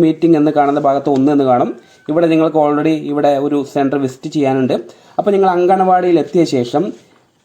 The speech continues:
ഈ സ്റ്റാർട്ട് എന്നുള്ള ഓപ്ഷൻ ക്ലിക്ക് ചെയ്യുക.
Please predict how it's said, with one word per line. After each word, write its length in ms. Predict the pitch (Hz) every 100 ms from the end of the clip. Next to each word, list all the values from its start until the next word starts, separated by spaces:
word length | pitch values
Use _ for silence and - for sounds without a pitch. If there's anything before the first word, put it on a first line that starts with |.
| _ _ _ _ -
ഈ 120 | 185
സ്റ്റാർട്ട് 600 | 185 - 190 185 220 220
എന്നുള്ള 560 | 190 170 170 151 - _ _ _ _ _
ഓപ്ഷൻ 380 | 151 147 - 156
ക്ലിക്ക് 360 | 151 151 - 156
ചെയ്യുക. 380 | 123 101 98